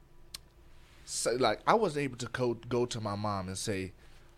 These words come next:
"I really miss my dad and would like, and, and I need him to be a part of my life," because I didn't know how she would take that.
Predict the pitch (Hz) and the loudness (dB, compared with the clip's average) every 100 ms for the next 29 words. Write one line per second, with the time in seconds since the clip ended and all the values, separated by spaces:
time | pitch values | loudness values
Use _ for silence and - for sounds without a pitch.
0 | - - 117 127 107 110 117 113 110 104 | -20 2 6 6 6 2 2 0 -2 -4
1 | 110 107 95 101 101 95 92 98 - 104 | -2 -2 2 2 2 0 -2 -2 -2 -2
2 | 101 - 101 98 101 101 98 87 92 - | -2 -2 -2 -2 -2 -2 -4 -4 -6 -4
3 | 95 87 85 87 90 107 110 127 123 104 | -4 -2 -4 -4 -6 -2 0 2 0 0
4 | 101 104 104 - 95 76 - 110 - - | -2 0 0 0 -4 -8 -6 -6 -6 -16